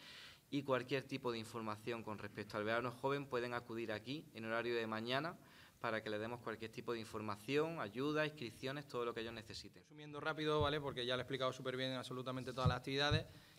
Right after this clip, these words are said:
Speaker 2: Y sí que es verdad que poner en valor un poco lo que, lo que él ha dicho también, que, que aquí tenemos unas instalaciones muy buenas, que desde nuestra empresa precisamente hacemos que la gente las conozca, haciendo actividades,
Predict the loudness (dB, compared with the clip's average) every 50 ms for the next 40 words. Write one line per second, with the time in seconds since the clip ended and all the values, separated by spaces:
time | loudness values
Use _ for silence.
0 | -18 -4 -2 0 2 2 2 0 2 2 6 6 8 8 8 8 8 8 8 8
1 | 8 8 8 8 8 6 4 0 -4 2 4 6 6 8 8 8 6 8 8 8
2 | 8 8 6 6 4 4 4 4 6 6 6 6 4 4 4 4 4 2 2 0
3 | -2 -2 -2 0 0 0 0 0 0 -2 -2 -4 -4 -2 -2 0 0 -2 -2 -4
4 | -4 -4 -4 -6 -8 -8 -10 -10 -6 -4 -4 -4 -2 -2 -2 0 0 0 -2 -2
5 | -4 -6 -6 -4 -2 0 0 2 2 2 2 2 0 0 0 -2 -2 -2 0 2
6 | 4 4 4 6 4 4 2 2 0 -2 0 0 -2 -2 -2 -2 -2 0 0 0
7 | 0 -2 0 0 -2 -2 0 0 0 2 2 0 0 -2 0 0 0 0 0 -2
8 | 0 0 2 2 2 2 2 0 -2 -2 -2 -2 -2 -4 -4 -4 -4 -2 -2 -2
9 | -2 -2 0 0 0 0 0 0 2 2 4 4 2 2 0 -2 -4 -4 -4 -4
10 | -4 0 2 4 4 4 4 4 2 2 0